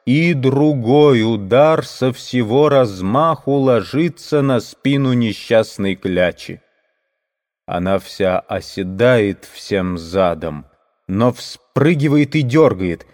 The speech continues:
дергает из всех последних сил в разные стороны, чтобы вывести. Но со всех сторон принимают ее в шесть кнутов, а оглобля снова вздымается и падает в третий раз,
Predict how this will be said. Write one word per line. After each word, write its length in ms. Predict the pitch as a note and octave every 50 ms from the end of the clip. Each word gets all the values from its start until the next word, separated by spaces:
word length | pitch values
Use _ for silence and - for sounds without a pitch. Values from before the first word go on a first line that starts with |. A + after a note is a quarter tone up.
| _ _ _ _ _
дергает 680 | G2+ F#2+ G2 C#3 F3 F#3 D#3 C#3 D3+ D#3 D#3 D3+ -
из 280 | - - D3 B2+ - -
всех 580 | - - - - - - - - - - - -
последних 840 | _ D#3+ C#3 - - - C3+ D3 E3 D#3+ C#3 B2 C#3 C#3 C#3 - -
сил 400 | - - - E3+ E3 B2+ G2+ E2+
в 120 | D2+ F2+
разные 500 | - B2+ C#3 C3 A#2+ C3+ C#3+ C#3+ C#3+ C#3
стороны, 640 | B2+ - - _ - E3+ D#3 C3 A#2 G#2 G2 F#2+ -
чтобы 460 | - - - C#3 C3 A#2+ C#3 D3 C#3+
вывести. 960 | B2+ B2 B2+ D#3 G3 G3+ F3+ C#3 A#2 G2+ - - - - - F2+ D#2+ - _ _ _ _ _ _ _ _ _ _ _ _
Но 240 | F2 F2 F2 G#2 A#2+
со 160 | B2 C3+ A#2+
всех 300 | - - - C3 A#2+ -
сторон 520 | - - - - A2+ A2+ A#2 A2+ A2+ A2+ A2
принимают 880 | - _ G#2+ G2+ G#2 G2+ G#2 G2+ G2+ G2+ G#2+ A2 A2 A2 A2 G2 - G#2+
ее 240 | G2+ G2+ G#2 G2+
в 120 | F#2 - -
шесть 580 | - - - B2+ B2 B2 B2 - - - -
кнутов, 680 | - - F#2 F#2+ F#2+ F#2 - - D3+ E3+ F3 C#3 - - - _ _ _ _ _ _ _
а 240 | G2 G2 G2 F#2 F#2
оглобля 680 | F2 D#2+ G2+ A2 B2 C#3+ D3 C#3+ C3 B2 A#2+ A#2+ A#2+
снова 800 | A2+ - - - - - G#2+ G#2+ A2 B2 C3 C3+ C3 A#2+ G2+ G#2
вздымается 920 | F2+ F#2+ F2+ F2 E2 F2+ G2 F#2+ B2 D3+ F3 F3+ E3+ E3 C3+ - - - D3+
и 240 | D3+ - - C3 A2
падает 580 | - - C#3 B2+ B2+ A#2 A#2 A#2 A2+ A2 - -
в 140 | - _ _ _
третий 380 | A2+ A2 A#2 A2 F#2 - - F2+
раз, 360 | E2 E2 D2+ - - -